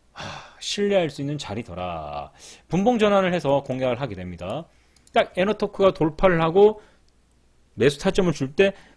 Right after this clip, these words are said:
매수를 해야 되는데, 야, 엄청 지금 분봉으로 봐도 엄청나게 빠르죠. 그러면은 타점이 여기 나오나요? 여기?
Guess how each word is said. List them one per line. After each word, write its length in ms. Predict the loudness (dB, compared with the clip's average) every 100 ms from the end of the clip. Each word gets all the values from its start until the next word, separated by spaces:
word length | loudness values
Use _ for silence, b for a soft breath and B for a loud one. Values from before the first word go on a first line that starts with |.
| _
매수를 440 | 0 2 2 -4 -2
해야 160 | -2
되는데, 560 | -2 -6 -4 -4 -4 -10 b b b 2
야, 640 | 6 6 4 4 2 2 0
엄청 420 | -2 -2 0 -2
지금 280 | -2 0 0
분봉으로 420 | 0 2 4 4
봐도 280 | 4 2 0 B -10 0
엄청나게 580 | 0 2 0 0 0
빠르죠. 320 | 0 0 0 -2
그러면은 440 | -2 0 0 -2 B B B
타점이 720 | -4 -2 0 0 0 -2 -4 b b b _ _
여기 540 | 0 0 0 0 0 0
나오나요? 500 | 0 0 -2 -6 -8
여기? 300 | -8 -8 -10